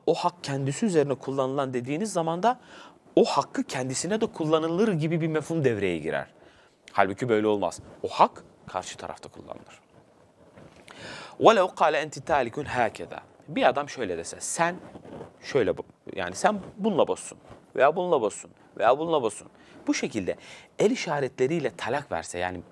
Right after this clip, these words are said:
şu şekilde bir iki demiyor da sen bu talakla bozsun, i-, şunla bozsun veya da bununla bozsun şeklinde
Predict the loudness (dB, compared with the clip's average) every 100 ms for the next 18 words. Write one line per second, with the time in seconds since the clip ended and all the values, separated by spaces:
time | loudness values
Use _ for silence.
0 | _ -12 -10 -8 -6 -6 -2 -2 -2 0
1 | 2 2 4 2 2 -2 -18 -20 -20 -4
2 | -2 -2 0 0 0 -2 -8 -8 -10 -10
3 | -14 -10 -4 0 2 0 -2 -2 2 2
4 | 2 2 4 4 2 -4 -10 -10 -8 -6
5 | -6